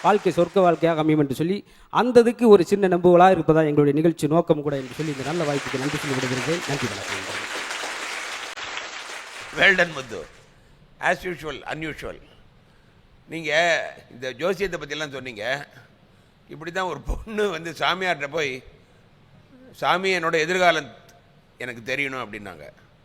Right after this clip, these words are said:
Speaker 2: உடனே இவர் என்ன பண்ணாருன்னா, சாமியார், "சரி, நீ போய் அந்த கட்டில்ல படுத்துக்க"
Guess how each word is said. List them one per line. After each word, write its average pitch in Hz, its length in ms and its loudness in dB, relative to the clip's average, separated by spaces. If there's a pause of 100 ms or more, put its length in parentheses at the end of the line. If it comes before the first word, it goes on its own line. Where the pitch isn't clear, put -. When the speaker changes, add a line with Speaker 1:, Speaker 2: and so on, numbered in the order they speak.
(800)
Speaker 2:
உடனே 175 420 -2 (1400)
இவர் 175 220 -8
என்ன 185 220 -4
பண்ணாருன்னா, 165 400 -4
சாமியார், 156 460 -4
"சரி, 151 220 -8
நீ 143 100 -8
போய் 143 160 -6
அந்த 139 220 -6
கட்டில்ல 156 220 -8 (100)
படுத்துக்க" 135 300 -8